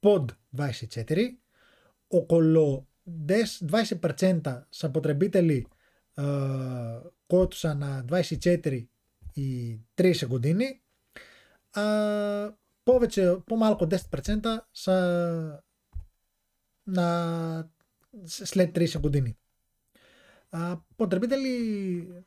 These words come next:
на приложението могат да се задават, запазват и споделят видеоклипове с должина до шеесет секунди. А, во Fiji Media го ползваме като рекламен канал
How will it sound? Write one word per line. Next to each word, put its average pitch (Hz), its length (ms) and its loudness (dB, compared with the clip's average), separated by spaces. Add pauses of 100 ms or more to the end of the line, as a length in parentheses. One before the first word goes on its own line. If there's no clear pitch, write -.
на 170 80 -2
приложението 170 480 0
могат 220 300 0
да 214 100 0
се - 120 -6
задават, 190 460 2
запазват 165 460 2
и - 20 -8
споделят 160 500 -4
видеоклипове 180 640 -4 (360)
с 165 280 -2
должина 156 640 -4 (280)
до 160 300 2
шеесет 135 420 -6
секунди. 117 400 -8 (960)
А, 127 420 -10
во 139 80 -6
Fiji 220 200 2
Media 233 180 2
го 170 140 -2
ползваме 214 580 0 (120)
като 160 220 0
рекламен 185 460 0
канал 170 460 -2